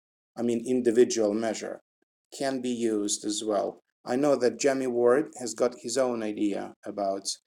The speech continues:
how to measure linearly, uh, this, uh, type of, this aspect in synesthesia. And, uh, there is also this index from the Eagleman battery, uh, which can be used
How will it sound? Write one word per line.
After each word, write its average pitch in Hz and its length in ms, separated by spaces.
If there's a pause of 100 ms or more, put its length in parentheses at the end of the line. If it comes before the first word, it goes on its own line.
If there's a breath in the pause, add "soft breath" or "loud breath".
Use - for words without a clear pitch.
(280)
how 120 280
to 117 100
measure 110 340
linearly, 104 800 (420)
uh, 104 540 (160)
this, 107 400
uh, 104 320
type 104 300
of, 98 160
this 107 200
aspect 107 560
in 98 220
synesthesia. 101 800 (560)
And, 135 380
uh, 135 440 (320)
there 120 180
is 139 180
also 156 540
this 131 420
index 131 720 (380)
from 123 260
the 123 300
Eagleman 120 440
battery, 107 720
uh, 104 300
which 104 500
can 151 340
be 131 100
used 104 580